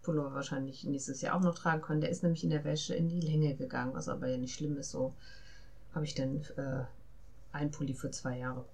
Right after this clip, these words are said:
Vielleicht trägt sie ihn auch noch länger, dann ist er halt bauchfrei. Wer weiß, wie die Mode dann ist. Und ich könnte mir auch vorstellen, dass sie den auch, ähm,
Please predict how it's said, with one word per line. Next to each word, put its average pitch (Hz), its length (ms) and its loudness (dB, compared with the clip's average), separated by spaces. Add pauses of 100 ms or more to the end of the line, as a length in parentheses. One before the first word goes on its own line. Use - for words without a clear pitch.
(140)
Vielleicht 180 320 4
trägt 180 180 0
sie 151 100 2
ihn 131 80 4
auch 139 100 4
noch 135 120 0
länger, 139 240 0
dann 127 200 2
ist - 120 -2
er 131 120 -2
halt 127 160 -2
bauchfrei. 131 460 -2 (680)
Wer 156 200 6
weiß, 151 300 2
wie 160 80 4
die 151 140 6
Mode 143 340 4
dann 147 240 2
ist. - 360 -2 (280)
Und 143 300 -2
ich - 140 -12
könnte 147 240 0
mir 135 180 -2
auch - 60 -8
vorstellen, 143 480 -4
dass - 180 -4
sie 131 140 -2
den 131 280 -6
auch, - 380 -4
ähm, 127 320 -4